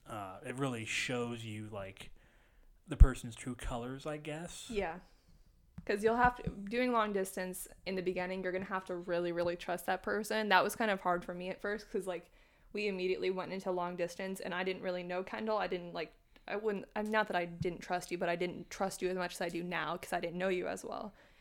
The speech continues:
Speaker 2: So with long distance, you're gonna gain, like, a better trust for that person. And also, it'll be so much more special when you actually see that person after not seeing them for a while.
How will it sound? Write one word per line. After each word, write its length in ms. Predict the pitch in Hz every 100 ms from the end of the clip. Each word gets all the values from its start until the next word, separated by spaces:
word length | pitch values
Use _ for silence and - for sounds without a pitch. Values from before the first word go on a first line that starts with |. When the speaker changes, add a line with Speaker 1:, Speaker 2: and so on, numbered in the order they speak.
| -
Speaker 2:
So 380 | - 196 180 175
with 220 | 185 190 196
long 220 | 196 196
distance, 360 | 180 - 175 185
you're 100 | 180
gonna 260 | 175 175
gain, 260 | 175 180 175
like, 140 | 170 175
a 60 |
better 400 | 170 170 175 170 170
trust 500 | - 185 180 - - - - -
for 120 | 214
that 160 | 208 185
person. 360 | - 190 196 196
And 100 | 185
also, 360 | 190 202 269
it'll 200 | 247 208 214
be 120 | 240
so 200 | - 196
much 220 | 202 202
more 140 | 185 180
special 380 | 180 180 185
when 120 | 180 175
you 140 | 170 180
actually 320 | 196 - 196
see 120 | 240
that 120 | 262 214
person 300 | 170 - 185
after 180 | -
not 200 | 180 185
seeing 200 | - 202
them 140 | 180 170
for 100 | -
a 40 |
while. 320 | 185 - 226